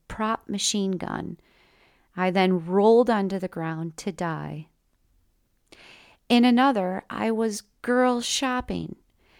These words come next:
and in that one, I picked out random supplies to place in a shopping cart. The stage was more loving to me as I actually landed a couple of lead roles in local productions,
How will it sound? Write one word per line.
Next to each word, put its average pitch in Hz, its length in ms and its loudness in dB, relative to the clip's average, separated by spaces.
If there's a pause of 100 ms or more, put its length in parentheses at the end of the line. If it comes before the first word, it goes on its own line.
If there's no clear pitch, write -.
(260)
and 180 140 0
in 170 120 2
that 247 340 4
one, 180 400 -2 (540)
I 208 160 -4
picked - 360 -6
out 226 240 -2
random 233 400 0
supplies 202 760 -2
to - 100 -12
place 202 460 -6
in 196 160 -4
a 208 80 -4
shopping 214 500 -4
cart. - 360 -8 (1700)
The 262 80 -2
stage 349 480 2
was 233 220 2
more 190 260 4
loving 156 360 -2
to - 120 -10
me 165 200 -2
as 170 100 -2
I 190 120 2
actually 220 440 0
landed 175 360 -2
a 180 60 -2
couple 170 320 -4
of 165 120 -4
lead 170 340 -2
roles 156 320 -4
in 156 100 -2
local 143 300 -8
productions, 160 840 -6